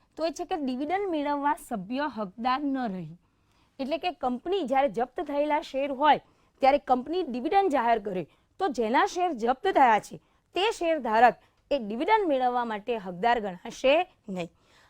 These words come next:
અને છેલ્લે વટા-, જપ્ત થયેલા શેર ફરીથી બહાર પાડી શકાય છે. પણ અહીંયા ખાસ એક પ્રશ્ન છે, યાદ રાખજો, જે જપ્ત થયેલા શેર છે એ જો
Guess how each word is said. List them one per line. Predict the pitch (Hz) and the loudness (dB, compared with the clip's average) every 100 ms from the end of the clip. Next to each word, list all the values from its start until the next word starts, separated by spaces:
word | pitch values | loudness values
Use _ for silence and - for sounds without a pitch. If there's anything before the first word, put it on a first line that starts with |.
| _ _ _ _ - | _ _ _ _ -4
અને | 262 - | -2 -2
છેલ્લે | - 285 320 | 2 6 8
વટા-, | 233 226 - - | 6 2 -2 -6
જપ્ત | 262 175 269 - 403 | -6 6 6 6 4
થયેલા | 359 320 330 330 | 6 8 6 4
શેર | 339 302 294 | 2 0 -2
ફરીથી | 330 - 226 294 226 | -2 -2 -2 -2 -4
બહાર | 277 220 226 | -2 -2 -2
પાડી | 247 226 208 | -2 -4 -6
શકાય | 220 311 269 208 | -8 -6 -2 -4
છે. | - _ _ _ _ _ _ - | -6 _ _ _ _ _ _ -2
પણ | 330 | 0
અહીંયા | 311 339 | 2 -2
ખાસ | 339 311 359 | -2 0 2
એક | 370 285 | 0 -2
પ્રશ્ન | 302 - 349 | -4 -2 -2
છે, | 320 302 | 0 0
યાદ | 311 269 254 240 | 2 4 4 4
રાખજો, | 208 170 170 - _ _ | 0 -2 -10 -14 _ _
જે | 180 247 | -2 0
જપ્ત | - 254 - | 4 4 4
થયેલા | 403 349 330 330 320 | 0 2 2 2 0
શેર | 320 302 294 | 0 -2 -2
છે | 294 330 262 _ _ _ _ _ _ _ _ | 0 0 0 _ _ _ _ _ _ _ _
એ | 330 392 | -2 0
જો | 294 359 370 | 4 8 8